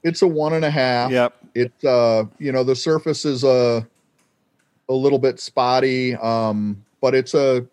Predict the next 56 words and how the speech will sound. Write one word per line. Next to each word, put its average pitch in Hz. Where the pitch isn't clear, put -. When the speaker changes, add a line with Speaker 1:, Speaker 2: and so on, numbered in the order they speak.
Speaker 1:
really, 147
really 147
nicely 135
centered 127
card, 101
which 104
is 110
tough 120
to 120
find 123
with 98
that. 82
Speaker 2:
You 139
know 165
something, 156
that 143
particular 160
card 165
in 131
the 131
one 143
and 139
a 131
half, 131
I 131
mean, 127
that's 139
what 151
the 139
bu-, 107
you 135
know, 120
that's 139
what -
the 139
budget 143
collector, 139
I 131
mean, 135
you 247
know, 123
how 175
many 220
Speaker 1:
Mm-hmm. 165
Speaker 2:
people 185
have 156
a 135
half 143
a 143
million 131
dollars 127
to 131
spend 123
on 107
a 107
card? 120